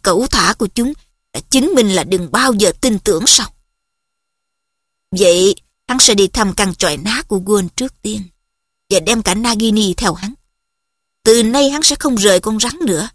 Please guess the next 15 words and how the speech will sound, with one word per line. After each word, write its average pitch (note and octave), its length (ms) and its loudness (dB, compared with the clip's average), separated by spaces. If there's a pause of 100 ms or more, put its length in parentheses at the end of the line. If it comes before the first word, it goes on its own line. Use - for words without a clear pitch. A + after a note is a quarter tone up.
(500)
và D#3+ 240 2
hắn A3 220 -4
sải F3+ 340 2
bước B3 260 -4
ra G3 200 -4
khỏi F3 220 -4
phòng, E3 220 -4 (500)
đi F3+ 140 -2
suốt - 340 2
hành - 100 -2
lang, F3+ 240 -4 (680)
ra C4 100 0
ngoài A3+ 260 0
vườn F#3+ 180 2
tối C4 220 -2